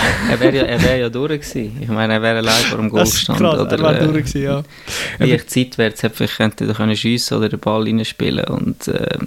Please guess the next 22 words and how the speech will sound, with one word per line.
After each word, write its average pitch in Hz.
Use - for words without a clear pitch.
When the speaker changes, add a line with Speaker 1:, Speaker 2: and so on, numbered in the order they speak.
Speaker 1:
er 113
weiss 123
schon 117
ganz 127
genau, 117
dass 117
er 113
einfach 117
eine 110
Schwalbe 117
machen 113
will, 110
weil 104
er 110
gar 110
nicht 113
damit 110
rechnet, 110
dass 107
er 110
durchkommt 117
wahrscheinlich. 143